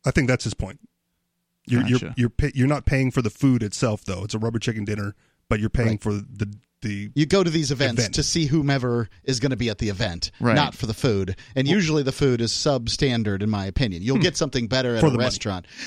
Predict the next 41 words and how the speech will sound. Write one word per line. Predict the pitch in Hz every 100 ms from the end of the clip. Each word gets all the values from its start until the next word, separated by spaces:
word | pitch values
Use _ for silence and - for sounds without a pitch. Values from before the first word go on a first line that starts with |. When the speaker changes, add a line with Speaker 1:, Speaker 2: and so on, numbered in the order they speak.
| -
Speaker 3:
And | 135 123 -
Speaker 2:
For | 190
the |
Speaker 3:
hotels | 170 233 247
Speaker 2:
money, | 226 302 139
it's | 123
definitely | - 233 185 135
Speaker 1:
Yeah. | 117
Speaker 2:
substandard, | 135 113 - 120 101 90
but | 127
it's | 127
not | 214
Speaker 3:
hotels, | 170 214 254 254
Speaker 2:
like | 233
Speaker 3:
I'm | 190
looking | 190 151
at |
you. | 185
Speaker 2:
McDonald's | 175 147 175 139 120
or |
Taco | 117 - 160 156
Bell | 113 107 107
Speaker 3:
I | - 196
don't | 220
Speaker 2:
quality. |
Speaker 3:
understand | 214 196 - 196 180
why | 170 180
it | 196 190
is | 190 185 165
that, | 180 - -
uh, | 170 165 160
the, | 151
Speaker 1:
Well, |
Speaker 3:
the | 131
Speaker 1:
that's | 156
White | 165
Speaker 3:
meals | 170
Speaker 1:
House | 165 151
Speaker 3:
are |
Speaker 1:
food. | 151
Speaker 3:
like, | 156 -